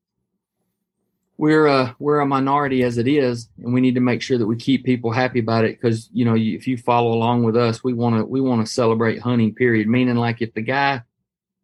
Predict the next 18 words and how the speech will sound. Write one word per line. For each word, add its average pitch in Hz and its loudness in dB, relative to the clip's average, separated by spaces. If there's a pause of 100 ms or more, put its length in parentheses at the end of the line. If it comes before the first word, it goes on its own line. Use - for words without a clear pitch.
(140)
you 131 -2
know, 117 2
if 117 -2
it's 139 -4
legal 143 0
for 135 -6
him 139 2
to 127 0
kill 135 0
a 123 -2
spike 135 -4 (180)
and 98 -6
he 127 4
wants 127 -2
to 117 -6
kill 127 0
a 120 0
spike, 127 -2